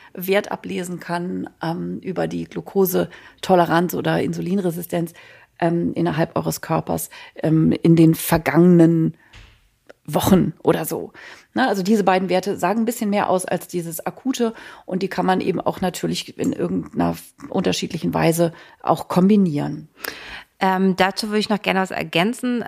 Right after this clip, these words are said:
Speaker 2: weil ich glaube, es ist ganz wichtig, wenn ihr das jetzt hört, denkt ihr, "Ja, super" und so, ne? Also man, äh, würde sozusagen das erste Screening mit dem Homa-Index zur Bestätigung der Schwangerschaft, wenn man da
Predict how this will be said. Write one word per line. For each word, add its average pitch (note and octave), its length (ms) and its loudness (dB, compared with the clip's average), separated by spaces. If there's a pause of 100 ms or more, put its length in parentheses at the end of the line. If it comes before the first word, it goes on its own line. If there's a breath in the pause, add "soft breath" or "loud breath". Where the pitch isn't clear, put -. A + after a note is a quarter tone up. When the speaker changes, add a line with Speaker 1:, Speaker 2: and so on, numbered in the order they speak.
Speaker 2:
weil F3 180 0
ich F3 100 -10
glaube, F3+ 160 -4
es F#3 80 -10
ist - 40 -20
ganz F3 260 -4
wichtig, F#3+ 300 -6
wenn E3+ 120 0
ihr E3+ 60 0
das E3 160 -4
jetzt - 200 -8
hört, F3+ 180 0
denkt E3 140 0
ihr, E3+ 60 2
"Ja, D#3+ 140 4
super" G#3+ 540 2
und F#3 160 -2
so, F#3 160 -2
ne? A3 200 0
Also F3+ 180 -2
man, D#3+ 240 -4 (400 loud breath)
äh, E3 240 2
würde F3 200 0
sozusagen E3+ 460 0
das D#3+ 120 -6
erste - 340 -2
Screening F3+ 420 -2
mit E3+ 140 -2
dem D#3+ 340 -2
Homa-Index E3 880 0 (120)
zur D#3+ 280 2
Bestätigung D#3+ 580 0
der D3+ 100 2
Schwangerschaft, G#3 580 0
wenn F3+ 80 2
man F3+ 480 0
da E3 360 0